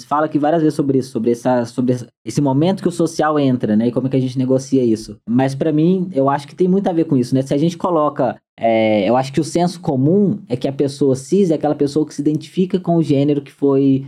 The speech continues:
designado a nascer, né? Esse senso comum, essa definição,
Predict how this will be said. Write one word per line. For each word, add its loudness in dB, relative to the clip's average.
designado 2
a 0
nascer, 0
né? -2
Esse 0
senso -4
comum, 0
essa -2
definição, -2